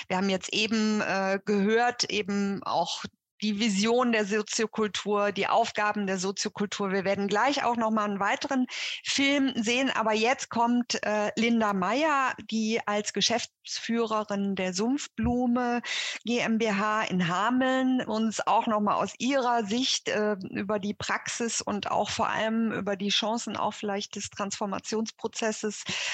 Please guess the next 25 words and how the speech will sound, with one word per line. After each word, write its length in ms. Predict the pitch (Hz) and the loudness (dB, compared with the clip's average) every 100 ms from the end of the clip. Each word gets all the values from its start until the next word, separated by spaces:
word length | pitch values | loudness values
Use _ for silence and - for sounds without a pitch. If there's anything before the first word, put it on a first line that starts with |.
| 262 | -2
ähm, 520 | - 208 214 214 208 196 | 0 2 2 2 0 -2
in, 640 | - 214 208 214 214 214 | -4 0 2 2 2 0
äh, 300 | - 202 196 | 0 0 0
der 180 | 202 208 | 0 0
Soziokultur 920 | 196 214 233 208 214 202 208 220 208 - - - - | 0 0 -2 -2 -4 -4 -2 0 0 -2 -6 -8 -4
berichten 500 | 208 262 - - 277 | 0 2 2 2 0
kann. 560 | 254 269 277 277 269 - | 0 0 2 4 2 2
Ähm, 420 | 233 233 226 226 | 0 2 2 2
f-, 460 | 220 - - - - _ _ _ - | 0 -4 -4 -6 -8 _ _ _ -8
sie 260 | 220 226 | -2 0
ist 480 | - 233 - - - | 0 -2 -2 -6 -6
von 600 | - - 196 202 202 190 185 | -4 -2 0 0 0 -2 -2
Hause 360 | 170 220 208 | -2 -2 0
aus 280 | - 208 - | 0 -2 -2
auch, 420 | - 247 294 294 - | 0 2 2 0 -4
ähm, 500 | - 233 226 226 220 | -2 -2 -2 -2 -4
in, 160 | - 214 | -2 0
mit 180 | 226 - | 0 0
der 220 | 196 - | -2 -2
ästhetischen 640 | 185 - 277 277 - 202 | -4 -2 -2 2 0 0
Praxis 580 | 196 - - - 254 - | -4 -6 -6 -6 -6 -4
sehr 300 | 208 240 254 | -2 0 0
vertraut, 640 | 247 226 - 202 220 226 220 | -2 -6 -2 0 2 0 -2
hat, 280 | 202 - | -6 -6
äh, 200 | - 202 | -4 -2